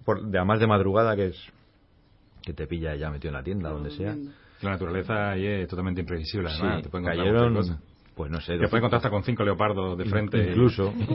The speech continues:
Speaker 3: <laughs> ¿Y
Speaker 1: Y más
Speaker 3: ahora
Speaker 1: si,
Speaker 3: qué hago?
Speaker 1: y si lo vas buscando más.
Speaker 3: <laughs>
Speaker 1: Y entonces arrasó, ya no es tanto el agua que cae, sino que como aquello es muy árido, hay muy poca vegetación, el terreno está muy suelto, se forman coladas de barro muy bestias.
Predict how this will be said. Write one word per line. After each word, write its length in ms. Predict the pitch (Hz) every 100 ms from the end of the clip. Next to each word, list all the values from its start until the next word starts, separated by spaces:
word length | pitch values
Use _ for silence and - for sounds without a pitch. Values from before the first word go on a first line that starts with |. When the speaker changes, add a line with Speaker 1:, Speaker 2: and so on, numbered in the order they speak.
| -
Speaker 3:
<laughs> 320 | 311 190 -
¿Y 100 | 160
Speaker 1:
Y 20 | 104
más 120 | 113
Speaker 3:
ahora 140 | 120
Speaker 1:
si, 60 | 107
Speaker 3:
qué 60 | 123
hago? 160 | 120
Speaker 1:
y 40 | 107
si 140 | 104
lo 80 | 98
vas 100 | 120
buscando 440 | 123 127 123 131
más. 180 | 110 110
Speaker 3:
<laughs> 1500 | - 139 151 135 175 - 120 - 175 - - 254 254 - - -
Speaker 1:
Y 80 |
entonces 220 | 101 95 113
arrasó, 340 | 113 101 120
ya 120 | 117 120
no 60 |
es 80 | 139
tanto 260 | 147 139 127
el 60 |
agua 200 | 127 120 107
que 60 |
cae, 320 | 95 107 104 -
sino 300 | - 95 90
que 480 | 87 82 82 82 80
como 220 | - 80
aquello 200 | 76 113
es 40 | 120
muy 180 | 113 117
árido, 220 | 131 117
hay 60 | 113
muy 100 | 110
poca 160 | 107
vegetación, 580 | 104 95 90 82 113 110
el 80 | 95
terreno 200 | 92 107
está 160 | - 104
muy 120 | 101
suelto, 460 | - 107 95 101 -
se 160 | - 82
forman 360 | 95 104 104
coladas 300 | 101 95 104
de 80 | 101
barro 220 | 104 104
muy 140 | 101 85
bestias. 360 | 80 - -